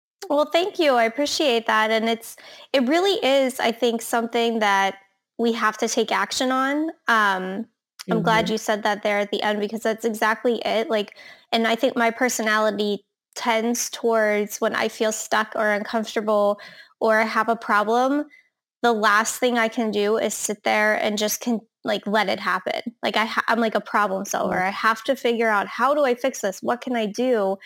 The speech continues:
Speaker 1: And that's what I think the format of the Postpartum Grace Guide, because it is part coloring book,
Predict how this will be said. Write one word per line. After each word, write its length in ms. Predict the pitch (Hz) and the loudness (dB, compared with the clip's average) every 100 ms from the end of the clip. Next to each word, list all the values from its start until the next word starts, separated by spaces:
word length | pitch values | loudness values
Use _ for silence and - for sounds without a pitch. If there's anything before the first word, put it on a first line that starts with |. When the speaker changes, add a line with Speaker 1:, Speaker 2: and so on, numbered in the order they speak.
| - - - - | -18 -20 -18 -2
Speaker 1:
And 180 | 226 240 | 0 2
that's 340 | 254 - - - | 0 -4 -10 -10
what 480 | 233 214 262 254 - - _ _ _ _ - | -6 0 2 2 0 -6 _ _ _ _ -2
I 140 | 233 | 0
think 360 | 233 269 233 240 | 0 0 0 0
the 220 | 226 220 | 0 0
format 720 | - - 302 339 233 196 - 220 | -2 0 2 4 2 2 0 -2
of 100 | 214 | -2
the 80 | |
Postpartum 540 | 214 240 220 233 214 208 | 0 -2 0 -2 -2 -2
Grace 300 | 214 233 - | 0 -2 0
Guide, 320 | 208 196 202 | 2 2 0
because 340 | 208 - 214 | -4 -4 -2
it 140 | 220 208 | 0 -2
is 120 | 202 | -4
part 300 | - 247 254 | -2 -2 0
coloring 480 | - 262 233 226 220 | 0 0 2 0 0
book, 260 | 220 233 | 2 0